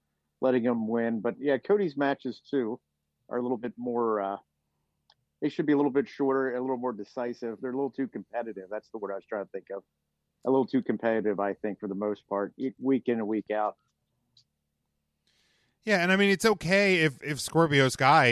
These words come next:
Speaker 2: is, is competitive or, you know, like, and it, it shouldn't be a squash ma-, squash
Speaker 1: Mm-hmm.
Speaker 2: match every week either.
Speaker 1: Yeah.
Speaker 2: But, like, Jason, A E W superfan Jason,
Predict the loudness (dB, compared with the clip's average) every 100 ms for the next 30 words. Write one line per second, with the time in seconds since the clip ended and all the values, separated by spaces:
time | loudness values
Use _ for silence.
0 | 2 -2 -2 -2 -2 -2 -2 -2 0 2
1 | 2 0 0 2 2 2 2 2 2 2
2 | 2 -4 _ _ _ _ _ _ 2 4
3 | 4 2 4 4 6 6 6 4 2 4
4 | 6 6 6 2 4 6 6 4 8 8
5 | 8 6 4 4 4 6 2 4 6 8
6 | 8 8 6 6 4 4 4 4 6 4
7 | 4 4 2 2 2 4 4 4 4 4
8 | 0 0